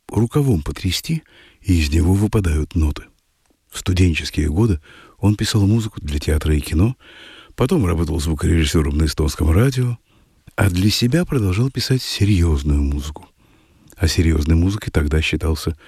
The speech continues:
академический авангард. Его первая значительная работа, «Некролог», появилась в начале шестидесятых.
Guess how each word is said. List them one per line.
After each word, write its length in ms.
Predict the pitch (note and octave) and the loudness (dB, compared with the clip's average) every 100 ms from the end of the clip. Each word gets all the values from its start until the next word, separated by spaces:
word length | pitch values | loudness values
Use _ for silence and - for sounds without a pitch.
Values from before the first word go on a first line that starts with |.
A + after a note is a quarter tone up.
| - - - | -20 -18 -4
академический 800 | G2 G2 D#2+ D#2+ D2+ - - - | 0 2 2 2 0 -4 -6 -6
авангард. 640 | - D#2 D2+ D2 - - - _ _ _ _ - | 0 0 0 -2 -6 -12 -18 _ _ _ _ 2
Его 240 | G#2+ G2+ | 4 4
первая 400 | D#2 A#2 F#2+ F2 | 2 2 2 0
значительная 640 | D#2+ F2 - F2+ D#2+ D#2 D2+ | 0 0 0 -2 0 0 2
работа, 400 | E2+ C#3+ A2+ D#2+ | 2 0 -2 -2
«Некролог», 600 | F2+ E2 E2+ D#2 D2 - _ _ - - - - _ - | -2 0 0 0 -2 -8 _ _ -20 -20 -20 -20 _ 0
появилась 420 | F2+ F#2 C3+ D3+ | 2 4 2 0
в 60 | - | 0
начале 280 | G#2 F#2+ | 0 0
шестидесятых. 800 | F#2 G2+ - G2 F2 D#2+ - - | 0 -4 0 0 0 -2 -8 -14